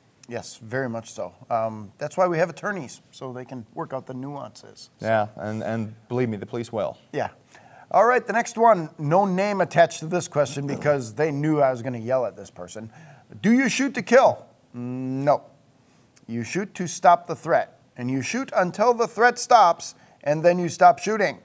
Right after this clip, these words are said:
Speaker 1: Okay? It is not our intention to kill anybody. It is our intention to stop their aggressive behavior as quickly as possible.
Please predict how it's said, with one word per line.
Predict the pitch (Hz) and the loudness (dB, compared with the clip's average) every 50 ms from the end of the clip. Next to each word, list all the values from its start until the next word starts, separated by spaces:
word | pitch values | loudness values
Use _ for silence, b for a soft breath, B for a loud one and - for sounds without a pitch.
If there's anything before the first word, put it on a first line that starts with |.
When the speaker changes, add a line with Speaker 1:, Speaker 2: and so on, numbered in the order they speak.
| _ _ _ b b b b b b b _ | _ _ _ b b b b b b b _
Speaker 1:
Okay? | - 135 147 156 151 b b b b b b b b | -4 -2 -2 -4 -6 b b b b b b b b
It | 156 165 | -6 -4
is | 170 135 | -2 2
not | 151 180 202 226 | 4 4 4 4
our | 233 226 | 4 2
intention | 214 - 190 185 202 - 180 175 | 0 0 -2 -2 -2 -4 -8 -10
to | - 185 156 | -6 -6 -6
kill | - - 180 202 202 185 | -2 2 2 2 2 2
anybody. | 175 170 165 156 139 139 135 139 175 196 202 - _ _ _ _ _ _ _ _ _ _ _ - | 0 -2 -2 2 4 4 4 4 4 0 -6 -8 _ _ _ _ _ _ _ _ _ _ _ -8
It | 156 | -8
is | 151 135 120 | -6 -2 0
our | 151 156 | 0 -2
intention | 147 120 147 147 156 135 165 165 | -2 -2 -6 -6 -6 -8 -10 -12
to | - 147 127 | -10 -10 -10
stop | - - - 165 180 202 196 - - | -2 2 4 4 6 4 2 -2 -6
their | 147 160 160 160 156 160 | -2 0 0 0 0 -2
aggressive | 147 123 160 165 160 - 170 151 131 | -2 0 0 -2 -2 -2 -8 -8 -6
behavior | 170 156 135 156 160 147 156 160 | -2 0 0 0 0 -2 -4 -6
as | 151 - | -6 -6
quickly | - 156 156 - 156 156 | -6 -8 -6 -6 -8 -8
as | 147 - | -6 -2
possible. | - 165 180 175 - - 143 123 92 - | 2 4 4 2 2 0 -4 -4 -4 -6